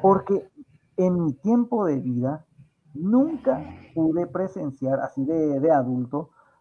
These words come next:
lo, el acercamiento a un nuevo mundo. Es decir, no sabíamos nada de Plutón. Fíjense, estas eran las mejores imágenes.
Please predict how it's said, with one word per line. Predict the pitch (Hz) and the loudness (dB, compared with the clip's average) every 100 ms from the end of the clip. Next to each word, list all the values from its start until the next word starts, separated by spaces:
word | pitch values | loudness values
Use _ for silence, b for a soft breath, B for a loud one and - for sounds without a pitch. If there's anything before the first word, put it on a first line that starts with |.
| - | -4
lo, | 151 165 165 160 160 156 151 143 139 131 131 127 127 123 127 - _ _ _ _ _ _ _ _ _ _ _ _ _ | 2 4 4 4 4 4 4 2 2 0 -2 -4 -4 -6 -10 -16 _ _ _ _ _ _ _ _ _ _ _ _ _
el | - 196 | -6 -2
acercamiento | 185 208 202 180 151 175 180 151 | -2 -2 -2 -2 -2 -2 0 2
a | 160 | 2
un | 175 | 2
nuevo | 160 165 165 | 2 2 2
mundo. | 135 143 139 123 - | 2 2 0 -2 -4
Es | 185 | -2
decir, | 190 151 151 135 b b b | -2 -4 -4 -4 b b b
no | 147 175 247 | -4 2 2
sabíamos | 233 190 131 196 196 143 - | 4 -2 0 -2 -2 -4 -4
nada | 139 185 185 | -2 0 0
de | 135 135 | 0 -4
Plutón. | 127 123 131 117 | -6 -6 -6 -6
Fíjense, | 151 196 151 139 - | -6 -4 -4 -4 -8
estas | 208 208 - | -4 -4 -4
eran | 156 160 | -4 -2
las | 165 175 | -2 -4
mejores | 170 131 147 151 139 | -6 -6 -6 -6 -6
imágenes. | 147 120 113 - 98 | -6 -6 -8 -12 -20